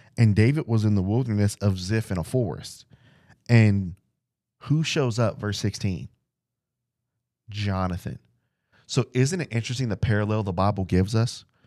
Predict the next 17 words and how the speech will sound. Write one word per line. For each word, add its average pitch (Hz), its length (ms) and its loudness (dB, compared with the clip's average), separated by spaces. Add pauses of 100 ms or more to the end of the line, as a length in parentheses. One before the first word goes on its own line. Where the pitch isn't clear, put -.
(360)
Saul 127 520 -2
pursued 104 480 2
him 95 180 0
every 90 240 -2
day, 87 380 -6 (1120)
then 92 360 0
Jonathan. 80 580 -8 (640)
Saul 165 480 0
sought 120 380 0
him 113 180 2
every 104 260 2
day, 101 380 0 (800)
then 98 340 2
Jonathan. 87 520 -4 (260)
Here's 135 260 0
my 113 160 2
question. 85 500 -4